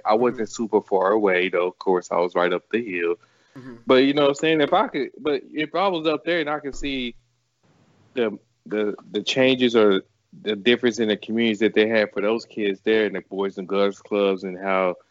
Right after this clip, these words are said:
Speaker 1: advanced those was and advanced technology, advanced programs they had up there, my whole mind is why I can't come back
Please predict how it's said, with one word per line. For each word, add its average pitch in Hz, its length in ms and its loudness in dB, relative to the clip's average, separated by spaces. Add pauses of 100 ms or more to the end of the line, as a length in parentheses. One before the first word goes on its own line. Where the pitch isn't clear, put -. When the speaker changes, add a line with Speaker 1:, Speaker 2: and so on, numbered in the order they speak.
(140)
Speaker 1:
advanced 101 420 -2
those 104 300 2
was 98 300 2
and 90 120 -10
advanced 101 300 -6
technology, 101 600 -2
advanced 98 320 -6
programs 104 440 -2
they 107 140 0
had 104 160 0
up 98 160 -4
there, 123 240 0 (520)
my 147 220 2
whole 147 220 -2
mind 135 240 -6
is 127 100 -12
why 147 380 -2
I 165 40 -10
can't 131 300 -12
come 135 260 -8
back 127 280 2